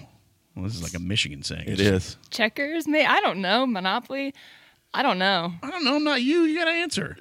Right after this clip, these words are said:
Speaker 3: Ooh, Chutes and Ladders. I don't. I'm just
Speaker 2: Oh,
Speaker 3: thinking.
Speaker 2: that's a good one. That's a, that's a lack of thinking game
Speaker 3: Yeah,
Speaker 2: right there.
Speaker 3: I would say that or Connect Four, maybe.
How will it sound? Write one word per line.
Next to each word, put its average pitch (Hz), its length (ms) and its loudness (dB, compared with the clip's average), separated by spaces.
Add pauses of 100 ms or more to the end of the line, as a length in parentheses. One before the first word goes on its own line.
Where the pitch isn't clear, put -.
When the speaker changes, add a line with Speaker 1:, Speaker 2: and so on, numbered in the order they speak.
Speaker 3:
Ooh, 208 340 -6
Chutes 254 280 0
and 240 100 0
Ladders. 240 420 2
I 196 120 4
don't. 202 160 4
I'm 220 120 4
just 233 140 0
Speaker 2:
Oh, - 60 -10
Speaker 3:
thinking. 196 240 4
Speaker 2:
that's 104 200 4
a 117 60 8
good 104 160 6
one. 98 180 0
That's 107 220 4
a, 95 280 -4
that's 104 200 2
a 98 60 -6
lack 92 400 -2
of 101 80 -2
thinking 98 500 -4
game 95 400 -4
Speaker 3:
Yeah, 190 300 2
Speaker 2:
right 190 80 -2
there. 190 320 -2
Speaker 3:
I 214 100 2
would 254 140 2
say 247 140 2
that 220 200 6
or 208 80 4
Connect 190 340 0
Four, 175 300 -2
maybe. 180 400 -4